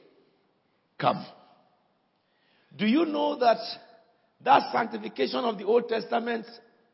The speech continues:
has already taken place for you by Christ? All of you are born again have been what? Sanctified. Look at the book of John, chapter seventeen. Let somebody stand up and read verse seventeen. John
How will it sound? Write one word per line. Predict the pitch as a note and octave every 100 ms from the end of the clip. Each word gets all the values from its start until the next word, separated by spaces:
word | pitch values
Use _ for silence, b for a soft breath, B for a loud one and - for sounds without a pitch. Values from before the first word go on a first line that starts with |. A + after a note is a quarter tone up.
| -
has | D#3+ E3+
already | G3 G#3 A3+
taken | G#3+ - G#3+
place | G#3 G#3 G3+
for | F3
you | D#3+ F3
by | D#3+ C#3+
Christ? | - F3 G#3 G#3 - - _ _ _ _ _ _ _ _ _ _ _ _ _ _
All | C#3+ E3+
of | D#3+ D#3+
you | E3
are | D3+
born | C3 E3 D3+
again | A#2+ D3+ E3
have | - C#3 C3+
been | C#3+ C3+
what? | D3+ G3 - B B - -
Sanctified. | C#4+ - - A#3+ - D#3 G3 -
Look | G#3+
at | F#3+ -
the |
book | G#3+ A3+
of | F#3+ D#3 -
John, | C4 - - - B B B -
chapter | G3 - G3 E2
seventeen. | G3+ F#3+ F#2 - C#4 C#3+ G#2+
Let | C#3 F3
somebody | F3+ F3 F3
stand | F3 D#3 D#3+
up | D3+
and | C#3
read | D3+ C3+
verse | C3+ B2+
seventeen. | C3 A#2 A#2+ C#3 A2+ - _ _ _ _ _ _ _ _ _ _ _ _ _ _ _ _ G#2+
John | E3 F#3 A3